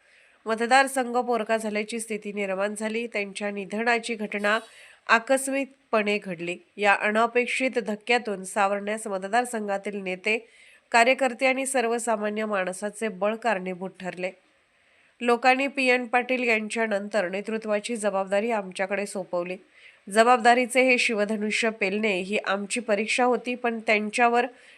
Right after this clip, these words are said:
प्रेम, आस्था असणाऱ्या कार्यकर्त्याच्या बळावर आम्ही तयारीला लागलो. आमची परीक्षा विधानसभा निवडणुकीत पहिल्यांदा कसाला लागली. संपूर्ण महाराष्ट्रात धक्कादायक निकाल लागले. अशा काळातही अगदी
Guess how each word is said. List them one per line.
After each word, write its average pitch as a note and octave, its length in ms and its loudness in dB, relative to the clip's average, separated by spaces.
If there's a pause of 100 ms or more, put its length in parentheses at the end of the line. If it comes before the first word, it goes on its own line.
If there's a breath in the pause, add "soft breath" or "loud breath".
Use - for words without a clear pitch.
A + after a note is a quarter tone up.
(180 loud breath)
प्रेम, B3+ 360 6
आस्था G#3+ 360 2
असणाऱ्या A3+ 480 2
कार्यकर्त्याच्या G3+ 800 0
बळावर F#3+ 520 2
आम्ही G#3 400 -4
तयारीला F#3 440 2
लागलो. F3 400 -4 (560 soft breath)
आमची A#3 280 0
परीक्षा C4 520 4
विधानसभा B3 720 0
निवडणुकीत A3+ 580 -2
पहिल्यांदा G#3 480 0
कसाला G3+ 480 0
लागली. F3 360 -6 (520 soft breath)
संपूर्ण B3 420 4
महाराष्ट्रात A#3+ 720 4
धक्कादायक A3 580 2
निकाल F#3+ 400 -2
लागले. F#3+ 380 0 (440 loud breath)
अशा A3+ 260 4
काळातही B3+ 520 6
अगदी B3+ 400 2